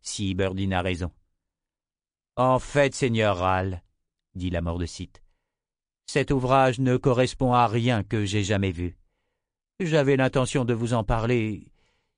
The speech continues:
Ce n'est pas vraiment un lexique non plus. Tu as pourtant dit le contraire. Je sais, mais je ne peux pas le classer dans cette catégorie.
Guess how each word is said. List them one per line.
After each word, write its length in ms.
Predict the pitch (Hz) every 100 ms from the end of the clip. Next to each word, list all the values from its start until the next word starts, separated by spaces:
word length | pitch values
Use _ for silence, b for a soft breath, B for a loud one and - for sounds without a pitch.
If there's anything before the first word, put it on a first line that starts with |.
| _
Ce 240 | - - 156
n'est 340 | 156 156 151 _ -
pas 180 | 170 160
vraiment 560 | 127 135 131 127 117
un 140 | 110 113
lexique 640 | 110 104 - - 101 -
non 200 | 101 87
plus. 360 | 78 80 78 73 - _ _ _ _ _ _ _ _ _ _ _
Tu 140 | 101
as 60 | 90
pourtant 320 | 90 82 101
dit 100 | 101
le 60 | 98
contraire. 520 | 101 95 107 101 101 - _ _ _ _ _ _ -
Je 280 | 180 156 151
sais, 600 | - 107 104 101 101 95 b b b -
mais 340 | - 151 147
je 120 | 143
ne 120 | 160 156
peux 160 | 175
pas 240 | - 160 139
le 100 | 120
classer 360 | 123 113 123
dans 120 | 101
cette 180 | 95 110
catégorie. 720 | - 98 104 90 90 92 90